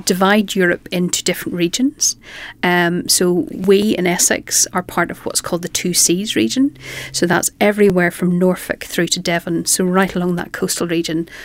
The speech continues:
and twin us with the coastal countries of the other side of Europe. So taking from the Netherlands right down into France. Um, and, and so saying, right, we, within your coastal regions, are there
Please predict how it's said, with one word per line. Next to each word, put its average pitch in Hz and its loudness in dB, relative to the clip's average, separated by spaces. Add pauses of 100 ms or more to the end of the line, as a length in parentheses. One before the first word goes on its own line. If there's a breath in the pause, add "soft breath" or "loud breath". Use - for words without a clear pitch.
(160 loud breath)
and 180 0
twin 185 0
us - 0
with - -6
the 175 -2
coastal - -2
countries - -2
of 175 -6
the 175 -4
other 190 -2
side 190 -2
of 180 -4
Europe. 165 -6
So 165 0 (540 loud breath)
taking 175 -2
from 180 -2
the 175 2
Netherlands 170 -2
right 175 -2
down 165 -4
into 170 -4
France. - -2 (440 loud breath)
Um, 175 2 (240)
and, 180 2
and 202 2
so - 2 (180)
saying, 190 2
right, 196 -2
we, 214 2 (180)
within 254 6
your 202 0
coastal - 2
regions, 180 0 (460 loud breath)
are 220 4
there 190 2